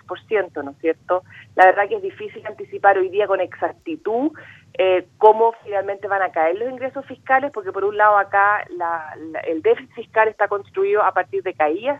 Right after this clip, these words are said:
del ingreso por la menor actividad económica, de menor recaudación de tributos, así como también mayores gastos, ¿no es cierto?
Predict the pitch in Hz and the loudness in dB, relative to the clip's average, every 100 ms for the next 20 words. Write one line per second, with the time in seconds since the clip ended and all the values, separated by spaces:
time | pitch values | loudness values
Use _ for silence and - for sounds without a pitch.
0 | - 254 240 240 247 247 233 220 220 220 | -8 -14 -8 -6 -6 -6 -4 -2 -2 -4
1 | - 220 214 214 214 214 220 233 220 208 | -4 0 2 2 0 -2 -2 -2 -2 -2
2 | 208 208 202 202 208 208 202 - 202 220 | -6 -2 -2 -4 -8 -16 -14 -8 -6 -4
3 | 233 254 - - - - - 185 202 202 | -2 -2 -4 -18 -18 -6 -2 -2 -2 2
4 | 196 190 190 196 185 185 160 190 - - | 6 6 6 4 4 2 4 4 4 -4
5 | 147 139 - - - 175 | -8 -10 -12 -8 -2 -2